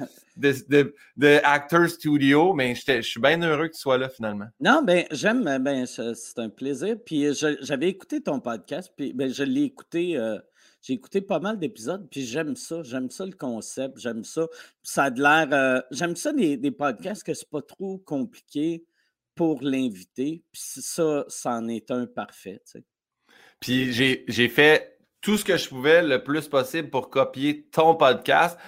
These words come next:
Speaker 2: Fait que moi aussi, je me suis pogné un Yann. Si jamais il est ici, je, je le fais popper de temps en temps. Il parle, il s'implique. Je le flush quand je veux. C'est vraiment bien fait.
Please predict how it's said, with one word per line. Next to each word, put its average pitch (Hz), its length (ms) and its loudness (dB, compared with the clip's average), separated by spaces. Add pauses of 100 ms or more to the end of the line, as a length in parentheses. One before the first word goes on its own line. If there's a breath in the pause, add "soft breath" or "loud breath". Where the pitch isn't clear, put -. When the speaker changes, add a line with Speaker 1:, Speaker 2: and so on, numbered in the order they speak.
(140 loud breath)
Speaker 2:
Fait 131 140 4
que 143 40 -4
moi 147 160 4
aussi, 175 260 0
je 175 80 0
me 147 100 4
suis - 140 -6
pogné 139 240 2
un 139 140 6
Yann. 135 540 2 (240 loud breath)
Si - 200 -8
jamais 135 560 4
il 123 140 0
est 123 120 -2
ici, - 280 0 (140)
je, 123 320 4
je 131 100 2
le 131 60 4
fais 139 160 4
popper 143 340 2
de 156 60 -4
temps 135 240 4
en 127 160 6
temps. 139 340 4 (300 loud breath)
Il 135 180 0
parle, 139 480 6
il 123 80 -6
s'implique. 131 720 0
Je 117 100 0
le 123 120 4
flush 143 400 2
quand 120 220 0
je 110 100 -8
veux. 139 80 -2
C'est 135 160 -2
vraiment 143 320 2
bien 135 240 -2
fait. 139 240 -2